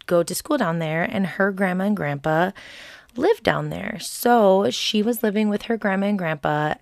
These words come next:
and the night before he came back, had a huge fight, and her grandma actually kicked her out,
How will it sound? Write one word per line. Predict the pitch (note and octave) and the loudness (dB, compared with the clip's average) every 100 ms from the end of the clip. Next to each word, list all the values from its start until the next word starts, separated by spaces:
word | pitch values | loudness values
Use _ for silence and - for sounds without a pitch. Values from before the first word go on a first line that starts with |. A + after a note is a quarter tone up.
| _ | _
and | F#3 E3 D#3+ D#3+ D#3+ D#3 D#3 - - - _ | -6 -2 -2 0 -2 -4 -6 -12 -20 -20 _
the | - | 0
night | G3 A3 | 4 4
before | A3+ A#3 B3+ | 2 0 0
he | A#3 A#3 | 0 -2
came | - G3+ F#3+ | 0 2 2
back, | D#3+ F#3 A#3+ G#3+ E3 E3 - - - - _ _ _ - | 4 6 6 6 4 0 -4 -18 -20 -20 _ _ _ -10
had | - A3+ G#3 | 0 4 6
a | |
huge | G3+ - - B3+ C4 A3+ - | 4 0 0 4 6 4 2
fight, | - G3 F3+ | 4 6 6
and | - F3 | 4 2
her | G3+ | 2
grandma | F3 E3 F3 | 2 2 2
actually | F#3 E3+ - E3+ | 2 0 -2 -4
kicked | - F3+ - | -2 -4 -2
her | F3 - | 0 2
out, | A3+ G3 D3 - | 4 4 2 -2